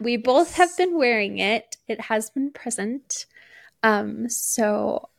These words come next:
Speaker 1: yeah, just exciting. I can't believe how fast it came. But
Speaker 2: I know, me too. But I'm
Speaker 1: Yeah.
Speaker 2: very excited.
Speaker 1: Same.
Speaker 2: Very,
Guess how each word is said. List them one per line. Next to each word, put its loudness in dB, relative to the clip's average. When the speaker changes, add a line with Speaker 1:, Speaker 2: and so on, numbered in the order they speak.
Speaker 1:
yeah, -14
just 6
exciting. 6
I 6
can't 2
believe 4
how 4
fast 0
it -2
came. -2
But 2
Speaker 2:
I 4
know, -6
me -8
too. -10
But -2
I'm 2
Speaker 1:
Yeah. 6
Speaker 2:
very 4
excited. -4
Speaker 1:
Same. 2
Speaker 2:
Very, -2